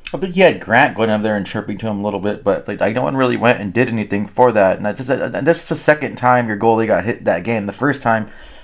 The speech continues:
Pierre-Luc Dubois did it, and Gibson went, ended up, like, headlocking him, like, putting him in a headlock. This one, like, w-, uh, like, like, whether or not if it was intentional or, or, or anything, he still hits your, your goaltender. It's a second player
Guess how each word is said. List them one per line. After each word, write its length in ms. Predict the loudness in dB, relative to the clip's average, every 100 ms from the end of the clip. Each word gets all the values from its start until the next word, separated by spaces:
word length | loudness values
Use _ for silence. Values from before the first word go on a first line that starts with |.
| -2
Pierre-Luc 340 | 0 2 2
Dubois 380 | 0 6 6 8
did 160 | 4 -2
it, 200 | -2 0
and 400 | 2 2 -2 -2
Gibson 340 | -4 -2 -2
went, 140 | -2
ended 200 | 0 2
up, 160 | 2 4
like, 340 | 2 2 -4 -14
headlocking 520 | 2 2 6 4 4
him, 180 | -4 0
like, 180 | 0 0
putting 160 | 0 0
him 100 | 0
in 80 |
a 0 |
headlock. 460 | 0 2 4 2 -2 -20 -20 -20 -20 -20 2
This 240 | 2 2 4
one, 240 | 4 8
like, 240 | 6 6
w-, 180 | -2 2
uh, 140 | 4 6
like, 320 | 4 2 -10 -20 -20 -8 -4
like, 160 | -2
whether 200 | 2 4
or 40 | 4
not 280 | 4 4 2
if 140 | 0
it 60 | 2
was 100 | 2
intentional 480 | 2 2 2 2
or, 180 | 4 4
or, 160 | 4 4
or 340 | 4 2 0
anything, 420 | 0 -2 -4 -4
he 180 | -4 -4
still 240 | -2 0 2
hits 240 | 2 0
your, 140 | -4
your 180 | 0 2
goaltender. 480 | 4 2 2 -4 -4
It's 100 | -6
a 60 | 0
second 400 | 0 0 -6 0
player 420 | 2 2 -2